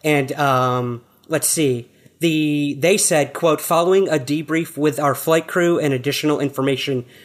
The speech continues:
received, we can confirm this radio transmission came from an American Airlines flight on February twenty-first." Um, so then American Airlines said in a statement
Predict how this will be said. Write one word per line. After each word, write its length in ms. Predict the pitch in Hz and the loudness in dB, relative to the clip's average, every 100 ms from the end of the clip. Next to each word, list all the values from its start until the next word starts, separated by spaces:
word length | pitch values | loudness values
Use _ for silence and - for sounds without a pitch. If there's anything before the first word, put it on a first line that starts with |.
| - | -8
received, 480 | 143 135 175 175 165 | -4 0 0 0 -2
we 80 | 139 | -4
can 300 | - 165 190 | -2 -2 0
confirm 500 | 208 - 165 151 151 | -2 -2 2 4 4
this 180 | 143 - | 2 -2
radio 280 | 135 139 135 | -2 0 -2
transmission 680 | 139 131 147 135 143 127 127 - - - | -2 -4 -2 -2 0 -2 -4 -14 -20 -6
came 260 | 160 151 160 | 0 0 0
from 240 | - 151 | 0 2
an 80 | 131 | 2
American 440 | 131 135 160 151 | 0 0 0 0
Airlines 500 | 135 135 135 151 - | 0 0 0 0 -2
flight 400 | - 135 123 123 - - | -2 0 0 -4 -12 -10
on 120 | 139 | -8
February 500 | 131 131 120 123 120 | -2 -2 -2 -4 -4
twenty-first." 720 | 110 131 113 - 120 101 - - - - - | -6 -8 -8 -6 -8 -8 -12 -14 -20 -10 -2
Um, 420 | 131 120 117 - | 0 0 -2 -6
so 160 | - 175 | -4 0
then 140 | 165 | 2
American 380 | 170 160 170 151 | 2 2 0 -2
Airlines 500 | 135 202 202 135 127 | 0 0 0 0 -2
said 240 | - 127 | -2 -2
in 120 | 123 123 | -2 -4
a 40 | |
statement 540 | - 143 127 127 120 | -2 -2 -2 -4 -6